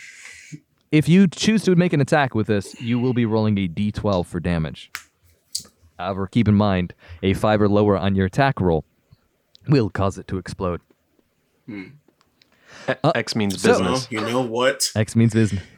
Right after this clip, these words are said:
Speaker 2: It is what it is. We're doing a D twelve.
Speaker 1: All right, so she stands there. You have fired your warning shot.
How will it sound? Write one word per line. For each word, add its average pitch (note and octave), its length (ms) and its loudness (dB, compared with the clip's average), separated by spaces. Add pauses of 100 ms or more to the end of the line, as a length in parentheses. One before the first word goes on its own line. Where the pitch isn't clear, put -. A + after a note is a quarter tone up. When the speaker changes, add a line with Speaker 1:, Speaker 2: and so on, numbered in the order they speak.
(240)
Speaker 2:
It B2+ 220 0
is A2 640 -6 (300)
what F#2+ 260 -4
it G#2 160 -4
is. E2+ 520 -6
We're B2 120 4
doing A#2 320 0
a A2 60 -2
D G2+ 180 -6
twelve. E2+ 460 -8 (1800)
Speaker 1:
All F2 120 -6
right, G#3 200 0
so G3 300 2 (440)
she - 240 -10
stands C#3 400 -4
there. G#3 260 0
You C#3 140 4
have A#2+ 120 2
fired B2+ 320 2
your A2+ 120 4
warning G#2 340 2
shot. A#2+ 360 -4